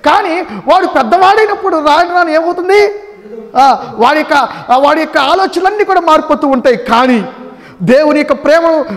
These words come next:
వెదజల్లటానికి ఇక చూసినట్లయితే, దేవుడు మనలందరినీ కూడా యథార్థవంతులుగానే పుట్టించాడు.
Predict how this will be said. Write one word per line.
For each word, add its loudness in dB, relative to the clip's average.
వెదజల్లటానికి -2
ఇక -10
చూసినట్లయితే, 0
దేవుడు 2
మనలందరినీ -2
కూడా 2
యథార్థవంతులుగానే 2
పుట్టించాడు. -6